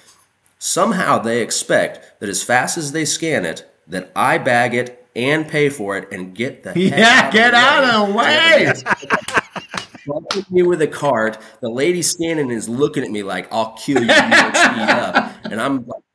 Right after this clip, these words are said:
Speaker 1: With my credit card, she's got me all nervous. Like, you, you can tell I'm sweating. And it's like, I, "How do you do this?" How, you know? So that is without question,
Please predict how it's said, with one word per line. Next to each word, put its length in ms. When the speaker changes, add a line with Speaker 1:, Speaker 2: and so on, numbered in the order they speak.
Speaker 1:
With 280
my 160
credit 360
card, 220
she's 220
got 220
me 100
all 160
nervous. 440
Like, 180
you, 240
you 100
can 120
tell 200
I'm 120
sweating. 380
And 100
it's 140
like, 240
I, 140
"How 200
do 80
you 40
do 220
this?" 160
How, 180
you 120
know? 220
So 220
that 280
is 220
without 420
question, 640